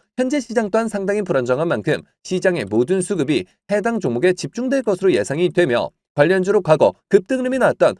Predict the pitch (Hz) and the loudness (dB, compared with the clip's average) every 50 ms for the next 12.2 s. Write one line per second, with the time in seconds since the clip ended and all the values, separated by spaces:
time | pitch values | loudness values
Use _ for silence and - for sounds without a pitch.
0 | _ _ _ - 180 180 180 185 196 196 190 180 170 170 - - 127 92 - _ | _ _ _ -4 -2 0 0 0 0 0 0 0 0 -2 -2 0 0 -2 -2 _
1 | _ _ - - 139 151 240 277 254 247 233 - 226 220 214 202 196 190 196 202 | _ _ -4 0 0 2 2 0 -2 -2 -2 -2 0 0 2 2 0 0 0 0
2 | 185 - 143 151 156 160 190 165 127 101 - - - 190 185 226 226 185 220 214 | 0 0 0 0 0 0 2 2 2 0 0 -2 -4 -2 -2 -2 -2 -2 0 0
3 | 190 151 117 117 165 143 95 - _ _ _ _ - 196 196 190 170 - 123 - | 0 0 0 0 -2 -2 -4 -6 _ _ _ _ 0 2 2 2 4 2 2 0
4 | - _ _ _ - - 120 131 147 170 196 208 214 202 190 151 98 - _ _ | -2 _ _ _ 0 2 2 4 6 4 4 4 2 0 0 -2 -2 -2 _ _
5 | _ _ - - - 240 262 285 269 247 - 202 202 220 214 190 147 123 - 165 | _ _ -12 -8 -4 -2 -2 -2 -2 0 0 0 0 2 0 0 0 2 2 2
6 | 117 104 - - 185 185 202 214 202 156 113 - - - 165 180 170 - 131 127 | 2 0 0 0 0 0 2 0 0 0 -2 -2 -2 0 0 0 2 2 2 2
7 | 151 170 117 - 143 143 175 175 156 - 123 98 82 - _ _ _ - 110 117 | 2 0 -2 -2 -2 -2 -2 -2 -2 0 -2 -2 -2 -4 _ _ _ 2 4 6
8 | 131 151 180 180 - 277 294 269 - 131 131 135 - 196 202 170 110 92 95 _ | 6 6 4 2 0 0 0 0 -2 -4 -6 -2 0 0 0 0 -2 -6 -10 _
9 | _ _ - - 120 - - - 269 254 - 302 - - 240 220 214 220 214 196 | _ _ 2 2 2 2 2 -2 -2 -2 -2 -4 -4 -4 -4 -4 -2 0 0 0
10 | 143 131 - 156 139 98 92 - 127 147 196 208 160 151 156 175 156 131 98 90 | 0 0 0 -2 -4 -6 -6 -4 -2 0 0 0 0 0 0 0 0 0 0 0
11 | 104 104 82 - - _ _ _ _ - 151 156 - 98 92 104 143 170 - 123 | 0 -2 -2 -2 -8 _ _ _ _ -2 -2 0 0 0 0 2 2 2 2 0
12 | 120 135 151 104 | 2 2 2 0